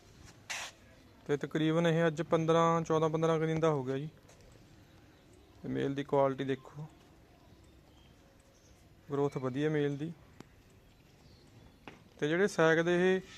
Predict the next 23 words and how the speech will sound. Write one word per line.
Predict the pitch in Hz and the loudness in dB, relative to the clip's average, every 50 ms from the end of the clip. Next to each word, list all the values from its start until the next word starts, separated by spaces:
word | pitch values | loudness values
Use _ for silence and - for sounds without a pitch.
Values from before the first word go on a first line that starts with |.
| - - - - - - - - - - - | -20 -20 -20 -20 -20 -20 -20 -20 -20 -18 0
ਚਾਲੀ | - 160 160 160 160 | 4 6 6 8 6
ਇੱਕ | 165 160 - - | 4 2 0 0
ਬਾਹਠ | 160 160 165 160 160 156 | 4 6 6 8 6 4
ਦੇ | 151 151 170 170 170 165 - - - - - - - - - - - - - - - - - - - - - - - - - | 2 0 0 2 2 0 -2 -6 -10 -20 -20 -20 -20 -20 -20 -20 -20 -20 -20 -20 -20 -20 -20 -20 -20 -20 -20 -20 -20 -12 -6
ਮੇਲ | 143 143 147 151 151 | -2 -2 0 0 0
ਕਾਫ | 143 - 156 156 151 - | 4 6 6 6 6 4
ਆਉਂਦੇ | 160 151 147 151 151 | 0 0 0 0 0
ਨੇ, | 156 156 | -2 -2
ਬਹੁਤ | 147 147 147 139 135 147 | 0 0 0 0 0 0
ਵਧੀਆ | 143 151 151 156 180 180 175 | 0 0 0 2 -2 -2 0
ਕੱਦ | - 160 147 135 127 | 2 0 0 2 2
ਆਉਂਦਾ। | 135 127 123 127 147 165 - - - - - - - - - - - - - - - - - - - - - - - - - | 0 0 0 -4 -6 -8 -12 -18 -20 -20 -20 -20 -20 -20 -20 -20 -20 -20 -20 -20 -20 -20 -20 -20 -20 -20 -20 -20 -20 -16 -16
ਤੇ | - - | -10 -2
ਕੱਦ | - 143 139 139 | -2 -2 0 0
ਦੇਖ | 131 135 127 131 | -2 -2 0 0
ਸਕਦੇ | 131 127 131 | -2 -4 -4
ਹੋ | 131 131 | -4 -6
ਤੁਸੀਂ, | 131 131 123 147 147 - - - - - - - - - - - | -8 -8 -8 -8 -10 -10 -14 -20 -20 -20 -20 -20 -20 -20 -10 -6
ਕੱਦ | 139 135 131 135 | -6 -4 -4 -4
ਵਧੀਆ | 131 131 131 127 147 151 156 | -6 -6 -4 -4 -2 -2 -2
ਹੈ | 151 147 | -2 -2
ਭਾਜੀ | 143 143 143 147 | -4 -6 -6 -6
ਇਹਦਾ। | 151 160 | -8 -10